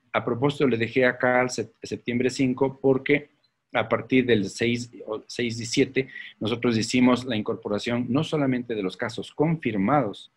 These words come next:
sino también de los casos sospechosos, de manera de también tener una idea más importante, más fidedigna, más transparente de lo que, de lo que se ve. Eh, en la siguiente gráfica,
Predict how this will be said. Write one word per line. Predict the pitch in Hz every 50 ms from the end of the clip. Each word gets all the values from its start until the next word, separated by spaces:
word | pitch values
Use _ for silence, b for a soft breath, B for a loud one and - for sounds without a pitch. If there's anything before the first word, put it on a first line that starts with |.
| b b b b b
sino | _ - - 117 113 113 110
también | 120 127 117 110 113 117 113
de | 110 110
los | 101 95
casos | - 113 104 - 98 92
sospechosos, | - 107 - - _ 101 - - - 90 85 - 80 - _ _ _
de | - 113
manera | 107 110 113 120 117 113
de | 101 110 101 98 _ _ _ _ _ _
también | - 104 104 101 110 120 120
tener | 117 117 113 117 113
una | 117 110 104 101
idea | 95 95 95 104 107 104 110 120 - _ _ _ -
más | 107 104 104 110 113 113 117 -
importante, | - 110 98 - - 104 - _ 117 110 107 110 - 107
más | 104 104 - -
fidedigna, | - 104 90 92 92 104 107 110 110 101
más | 92 98 98 -
transparente | - 104 80 - - 80 85 90 90 92 - - - _ _
de | - 101 101 98
lo | 95 92 -
que, | - 95 95 98 _ _
de | - 95 92
lo | 90 87 -
que | - 95 90 92 92
se | - - 90
ve. | 80 78 - B B B B B B B B B B B B B B B _
Eh, | - 120 117 113 113 117 -
en | - 127 135
la | 147 143
siguiente | 147 - 165 156 170 170 165 160 151 143
gráfica, | 120 113 117 139 143 147 165 151 - - 160 165